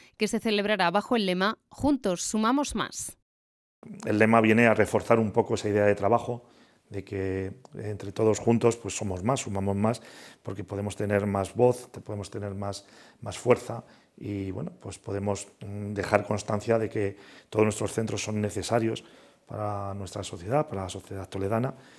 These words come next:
Speaker 2: y que, bueno, somos una obra también de la Iglesia toledana y que estamos ahí para, mm, dar servicio a toda la comunidad.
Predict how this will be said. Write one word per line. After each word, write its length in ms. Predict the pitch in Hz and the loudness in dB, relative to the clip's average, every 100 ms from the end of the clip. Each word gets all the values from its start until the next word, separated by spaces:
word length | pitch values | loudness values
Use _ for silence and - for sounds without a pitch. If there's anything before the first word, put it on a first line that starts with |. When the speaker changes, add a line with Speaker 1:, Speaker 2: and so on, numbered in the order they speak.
| - _ | -20 _
Speaker 2:
y 140 | - 101 | -14 -10
que, 200 | 104 107 | -2 -2
bueno, 280 | 107 101 117 | -2 -6 -8
somos 280 | 107 92 | -8 -6
una 160 | 110 98 | -4 2
obra 360 | 98 101 101 104 - | 2 2 -2 -6 -12
también 300 | 101 104 110 | -8 -6 -6
de 80 | |
la 240 | 98 95 - - - | -6 -10 -12 -18 -14
Iglesia 440 | 101 95 98 107 | -10 -10 -8 -8
toledana 460 | 107 101 104 113 123 - _ _ _ _ | -6 -6 -4 -6 -10 -16 _ _ _ _
y 140 | - | -16
que 100 | - | -12
estamos 340 | - 101 98 101 | -10 -6 -6 -4
ahí 140 | 101 | -6
para, 360 | 101 113 104 - | -4 -4 -4 -8
mm, 260 | - 98 95 | -16 -14 -12
dar 140 | 92 104 | -8 -6
servicio 580 | - 98 104 104 135 165 - - _ _ | -6 -6 -6 -6 -8 -8 -16 -20 _ _
a 200 | 101 101 | -10 -10
toda 220 | - 98 | -8 -8
la 140 | 95 92 | -8 -10
comunidad. 420 | 95 92 104 | -14 -12 -10